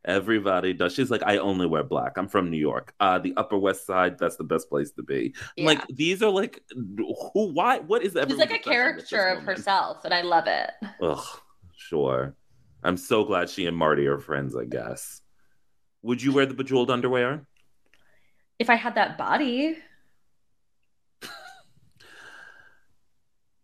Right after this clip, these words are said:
Speaker 2: Are you asking would I, like, wear it on a runway or, like, in
Speaker 1: Yeah.
Speaker 2: general?
Speaker 1: <laughs>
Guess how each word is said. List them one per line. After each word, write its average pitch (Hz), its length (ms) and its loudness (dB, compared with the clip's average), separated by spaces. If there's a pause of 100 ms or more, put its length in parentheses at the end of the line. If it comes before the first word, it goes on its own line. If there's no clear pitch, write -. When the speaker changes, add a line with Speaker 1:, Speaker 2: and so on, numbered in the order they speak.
(360)
Speaker 2:
Are 262 60 0
you 294 80 0
asking 262 420 0
would 262 120 -2
I, 247 140 4
like, 240 260 -2
wear 202 220 2
it 220 80 2
on 196 120 0
a 170 60 -2
runway 170 380 -2 (440)
or, 247 140 2
like, - 140 4
in 302 160 0
Speaker 1:
Yeah. - 100 -2
Speaker 2:
general? 160 720 0
Speaker 1:
<laughs> - 60 -20